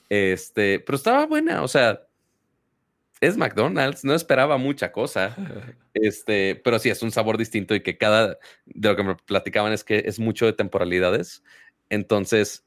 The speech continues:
Speaker 1: eh, esa época sí tenían algo así como temático de Hawái y le van cambiando de sabores ahí a cada rato.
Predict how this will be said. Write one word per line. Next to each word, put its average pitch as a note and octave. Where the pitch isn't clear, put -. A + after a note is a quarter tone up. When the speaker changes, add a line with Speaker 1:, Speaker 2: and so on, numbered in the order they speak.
Speaker 1:
eh, G2
esa G#2+
época G#2+
sí G2
tenían G2
algo G2
así E2+
como F#2+
temático F2+
de F2+
Hawái F2
y A#2
le A#2
van C3
cambiando D#3
de C#3
sabores D3+
ahí C#3
a C#3
cada C#3
rato. C#3+